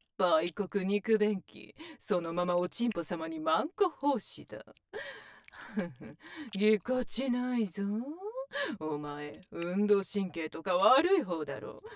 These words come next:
<laughs> もう少し滑らかにマンコゆすれや。そこで腐った豚肉みたいになってるお前の母ちゃんや姉ちゃんは、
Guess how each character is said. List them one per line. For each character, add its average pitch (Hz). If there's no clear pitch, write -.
<laughs> 320
も 156
う 208
少 -
し 165
滑 180
ら 220
か -
に 151
マ 208
ン 220
コ 180
ゆ 180
す 294
れ 247
や。 -
そ 220
こ 220
で 214
腐 -
っ 247
た 208
豚 226
肉 247
み 269
た 254
い 208
に 185
な 226
っ 214
て 208
る 160
お 190
前 226
の 220
母 226
ち 220
ゃ 190
ん 170
や 170
姉 214
ち -
ゃ 311
ん -
は、 -